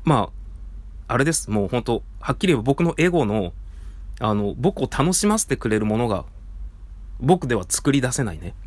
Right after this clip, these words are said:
あの、思いもつかない、想像もつかないものを作り出してくださる人々がいなくなっちゃう、なくなっちゃう一個っていうのがめっちゃ辛くて、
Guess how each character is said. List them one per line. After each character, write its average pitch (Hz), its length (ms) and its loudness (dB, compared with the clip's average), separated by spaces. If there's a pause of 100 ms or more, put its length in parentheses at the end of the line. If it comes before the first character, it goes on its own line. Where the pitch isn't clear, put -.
(880)
あ 110 200 -2
の、 104 320 -2
思 135 260 4
い 143 40 4
も 113 120 0
つ - 120 -2
か 123 120 2
な 110 100 2
い、 92 40 -2
想 147 220 2
像 165 100 2
も 170 120 2
つ - 120 -4
か 190 120 2
な 165 120 4
い 165 320 0 (120)
も 135 160 2
の 180 100 2
を - 80 -2
作 - 200 0
り 190 100 2
出 202 140 2
し - 60 -4
て 151 160 -2 (120)
く - 140 2
だ 165 100 2
さ 190 180 2
る 151 80 0
人 180 220 -2
々 120 220 -2
が 107 280 -2 (1200)
い 123 80 -2
な 170 140 4
く 180 100 -2
な 180 100 2
っ - 100 -6
ち - 120 -2
ゃ 95 60 2
う、 - 100 -6
な 123 160 0
く 214 100 0
な 226 120 4
っ - 80 -6
ち - 100 0
ゃ 98 40 4
う 87 100 -8 (140)
一 185 140 0 (100)
個 98 120 -2
っ - 40 -12 (840)
て 156 80 0
い 156 80 4
う 160 40 4
の 147 120 2
が 170 240 2 (100)
め 104 120 -4
っ - 100 -10
ち - 80 -2
ゃ 123 40 2
辛 135 280 2
く - 100 -12
て、 110 260 0